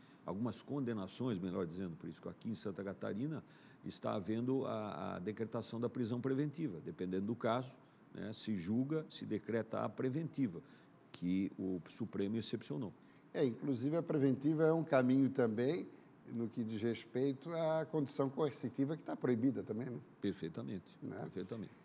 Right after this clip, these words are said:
Speaker 2: Opinião sobre a Operação Lava Jato?
Speaker 1: A Operação Lava Jato foi um divisor de água, sem dúvida alguma, nesse país,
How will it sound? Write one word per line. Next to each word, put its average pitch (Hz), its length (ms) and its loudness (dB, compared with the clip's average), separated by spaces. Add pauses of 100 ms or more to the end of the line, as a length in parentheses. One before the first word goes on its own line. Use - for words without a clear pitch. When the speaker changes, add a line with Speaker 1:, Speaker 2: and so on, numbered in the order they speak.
(420)
Speaker 2:
Opinião 233 440 4
sobre 185 280 6
a - 20 8
Operação 190 420 6
Lava 160 220 8
Jato? 110 320 2 (720)
Speaker 1:
A - 0 -
Operação - 380 -6
Lava 127 300 2
Jato 156 260 0
foi 196 180 -2
um 170 60 0
divisor 139 480 4
de 107 140 2
água, 143 200 0
sem 127 220 -2
dúvida 107 380 2
alguma, 104 340 0
nesse 98 220 -4
país, 98 520 0